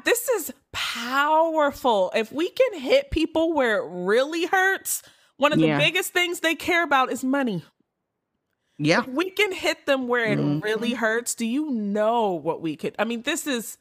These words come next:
Speaker 1: this is, like, the start of something major, you know? And I,
Speaker 2: It is.
Speaker 1: a lot of my, um,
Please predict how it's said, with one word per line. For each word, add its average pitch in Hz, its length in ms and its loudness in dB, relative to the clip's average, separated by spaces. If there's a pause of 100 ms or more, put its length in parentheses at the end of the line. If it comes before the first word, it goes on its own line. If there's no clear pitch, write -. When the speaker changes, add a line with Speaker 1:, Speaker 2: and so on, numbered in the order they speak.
(640)
Speaker 1:
this 294 240 -4
is, 254 240 -2
like, 208 360 0
the 190 120 -2
start 220 500 -2
of 185 120 -2
something 170 640 -4 (120)
major, 180 880 -2
you 202 140 0
know? 196 200 0
And - 160 -2
I, - 60 0
Speaker 2:
It 151 140 2
is. 202 480 0
Speaker 1:
a 202 80 2
lot 214 200 4
of 247 100 -4
my, 208 280 0
um, 180 400 -4